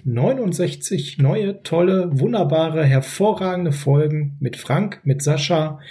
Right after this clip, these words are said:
und mit natürlich vielen anderen, vor allem Gästen, Unterstützern, Begleitern unseres Podcasts in den nächsten Wochen und Monaten. Wir wollen heute noch gar nicht so viel an Ausblick geben, aber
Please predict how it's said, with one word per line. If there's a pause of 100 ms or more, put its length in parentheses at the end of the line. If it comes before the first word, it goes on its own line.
(340)
und
mit
natürlich
vielen
anderen,
vor
allem
Gästen,
Unterstützern, (280)
Begleitern
unseres
Podcasts
in
den
nächsten
Wochen
und
Monaten.
Wir
wollen
heute
noch
gar (100)
nicht
so
viel
an
Ausblick
geben,
aber